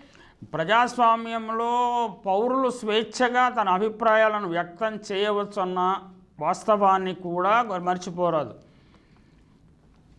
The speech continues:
ఆ అధికారాలను ప్రకటించి ప్రభుత్వం తన ఆస్తులను విక్రయించి అభివృద్ధి కార్యక్రమాలు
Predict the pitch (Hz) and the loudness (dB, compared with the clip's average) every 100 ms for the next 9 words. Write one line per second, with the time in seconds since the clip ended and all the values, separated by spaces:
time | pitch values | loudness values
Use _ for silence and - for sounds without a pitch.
0 | _ _ _ _ _ - - 151 160 180 | _ _ _ _ _ -14 0 4 6 4
1 | 214 254 262 262 254 254 240 202 196 220 | 4 6 6 6 6 4 2 0 0 0
2 | 247 240 254 202 202 240 254 262 247 208 | -2 -2 -2 2 2 2 0 -2 0 2
3 | 175 220 233 262 254 226 208 240 226 220 | 4 2 2 2 2 0 -4 -2 -2 -2
4 | 214 254 226 185 226 254 240 240 226 226 | -8 -4 0 0 -2 -2 -2 2 2 2
5 | 220 208 208 220 | 0 -2 0 -2